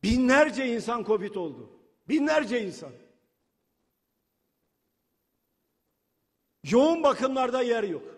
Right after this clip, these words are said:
Torpiliniz varsa yer bulabiliyorsunuz.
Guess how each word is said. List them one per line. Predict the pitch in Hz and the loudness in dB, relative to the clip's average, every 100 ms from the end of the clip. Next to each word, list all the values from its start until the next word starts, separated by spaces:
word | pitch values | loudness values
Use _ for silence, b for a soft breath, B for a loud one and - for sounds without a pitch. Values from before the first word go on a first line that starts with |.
| - - _ _ _ | -20 -20 _ _ _
Torpiliniz | 214 262 202 294 330 349 330 | 2 2 2 -2 0 0 2
varsa | 320 277 - | 4 2 2
yer | 262 247 208 | 0 0 0
bulabiliyorsunuz. | 196 175 147 135 123 - 123 113 | -2 -6 -8 -12 -14 -18 -20 -20